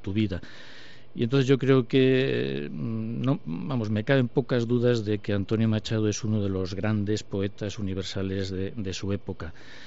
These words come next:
y que gana sobre todo cuando lo comparas con los otros grandes, por ejemplo, con el que nació,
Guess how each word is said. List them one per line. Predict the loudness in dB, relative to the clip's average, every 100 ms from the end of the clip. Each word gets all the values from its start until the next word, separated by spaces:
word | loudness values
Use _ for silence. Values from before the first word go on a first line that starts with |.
| -14 -14 -14 -12
y | -4 0 0 -2 -4
que | 0 2 4 2 0 -2 -4 2
gana | 4 6 4 2
sobre | 0 0 0
todo | 2 4 4 4
cuando | 2 0 2 2 4 4
lo | 2 2
comparas | 0 0 0 0 -2
con | -2 0 0
los | 0
otros | -2 -2 -2
grandes, | 0 2 0 -2
por | -4
ejemplo, | -4 -4 -2 -2 -2
con | -2 -2
el | -2 -4 -8
que | -8 -6
nació, | -6 -6 -2 0 0